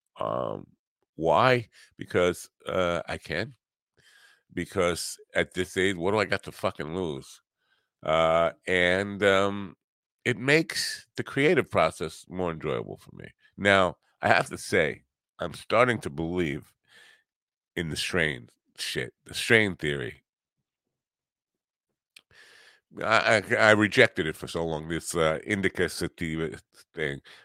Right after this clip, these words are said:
that one makes you more creative and one is more sleepy. I'm seeing, uh, that if I get a bad strain, and I'm not sure that it,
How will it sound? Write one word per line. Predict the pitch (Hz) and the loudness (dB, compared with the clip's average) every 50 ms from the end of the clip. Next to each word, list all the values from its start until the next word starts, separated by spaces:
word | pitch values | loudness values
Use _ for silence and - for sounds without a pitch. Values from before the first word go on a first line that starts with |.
| _ _ - | _ _ 4
that | - 87 82 85 | 6 6 6 6
one | 92 92 92 98 98 95 98 98 98 - | 4 2 2 2 0 0 -4 -8 -10 -10
makes | - 104 95 90 90 - - - | -4 0 0 2 0 0 -2 -6
you | 92 | -4
more | 87 87 90 87 | -2 0 0 0
creative | - - - - 87 82 80 82 82 82 82 85 80 78 - - _ | 0 -2 -4 -2 0 0 2 2 2 0 0 -2 -2 -4 -8 -14 _
and | - 80 78 76 78 | -10 -8 -8 -6 -6
one | 80 80 78 80 80 82 - - | -6 -6 -6 -6 -8 -12 -10 -8
is | - 73 69 | -8 -8 -8
more | 76 82 80 76 | -6 -6 -6 -6
sleepy. | - - - 73 76 76 73 - 85 80 76 - _ _ _ _ _ _ _ _ _ _ _ _ - | -6 -8 -8 -8 -8 -8 -6 -6 -6 -6 -6 -10 _ _ _ _ _ _ _ _ _ _ _ _ 2
I'm | - 90 90 90 | 6 6 6 6
seeing, | 92 - - - 117 110 101 92 92 92 | 4 0 0 4 4 6 4 4 2 0
uh, | 87 87 85 82 82 80 80 78 80 80 85 92 | 2 4 4 6 6 6 4 4 2 2 0 0
that | 87 90 87 80 | 2 2 2 2
if | 78 - | 0 -2
I | 101 | -2
get | 90 104 101 | 0 0 0
a | 92 | 0
bad | 80 76 95 92 92 87 | 2 2 2 4 2 2
strain, | - - - 90 85 82 80 78 - | 0 -2 -2 0 -2 -2 -2 -4 -4
and | - 113 110 | -2 0 0
I'm | 117 123 | 2 4
not | 135 147 147 - | 6 4 4 4
sure | - - 147 131 | 4 6 6 8
that | 110 110 110 98 73 101 | 8 8 6 6 6 2
it, | 107 | 0